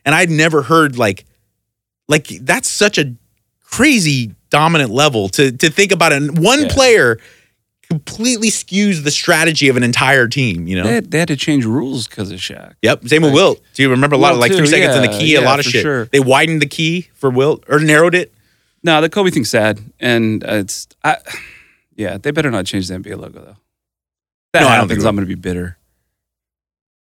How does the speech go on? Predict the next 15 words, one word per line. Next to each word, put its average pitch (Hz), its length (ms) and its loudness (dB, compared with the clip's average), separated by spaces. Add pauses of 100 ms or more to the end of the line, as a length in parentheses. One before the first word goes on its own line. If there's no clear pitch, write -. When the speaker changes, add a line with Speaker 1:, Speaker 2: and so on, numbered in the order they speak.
(220)
Speaker 1:
I 190 80 4
also 269 260 4
think 190 260 0
Kobe 165 280 2
deserves 139 320 -2
a 135 60 0
lot 131 120 4
of 123 80 -2
credit 117 280 0
for, 104 360 -2
uh, 92 440 0 (880)
his 123 200 -2
efforts 120 380 -2
in 101 140 -2
globalization. 90 680 -4